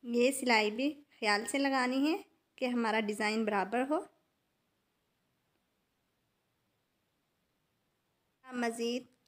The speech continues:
लेटेस्ट दामन डिज़ाइन की कटिंग और स्टिचिंग की वीडियोज़ देखना चाहती हैं तो इसके लिए लिंक डिस्क्रिप्शन में मौजूद है।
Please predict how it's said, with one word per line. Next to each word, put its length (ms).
लेटेस्ट 600
दामन 320
डिज़ाइन 360
की 140
कटिंग 300
और 60
स्टिचिंग 400
की 140
वीडियोज़ 460
देखना 420
चाहती 400
हैं 240
तो 80
इसके 380
लिए 220
लिंक 420
डिस्क्रिप्शन 680
में 160
मौजूद 580
है। 140